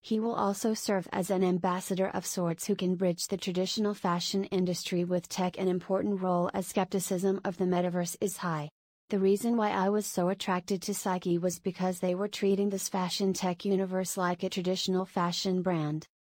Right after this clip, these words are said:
I love the attention to detail, and the concept of nature mixed with tech.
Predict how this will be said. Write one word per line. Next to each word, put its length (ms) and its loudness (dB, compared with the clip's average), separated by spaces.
I 100 2
love 260 4
the 120 2
attention 460 0
to 120 -6
detail, 520 -2
and 120 2
the 80 0
concept 540 -2
of 160 -2
nature 380 0
mixed 400 0
with 160 -2
tech. 360 -4